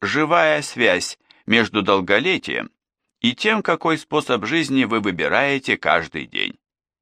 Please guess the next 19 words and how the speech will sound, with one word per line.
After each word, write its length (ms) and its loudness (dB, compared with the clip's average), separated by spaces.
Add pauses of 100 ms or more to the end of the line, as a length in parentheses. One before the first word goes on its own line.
(300)
Это 380 2
важно, 500 0
друзья. 560 -6 (580)
И 80 4
я, 280 4
наверное, 640 2
ещё 300 0
смогу 460 0
удивить 520 -4
вас, 300 -2 (320)
открывая 800 2
новые 540 2
перспективы 840 -2
на 140 2
страницах 680 -2
этой 300 -2
части 640 0 (220)
моей 360 0
книги. 500 -10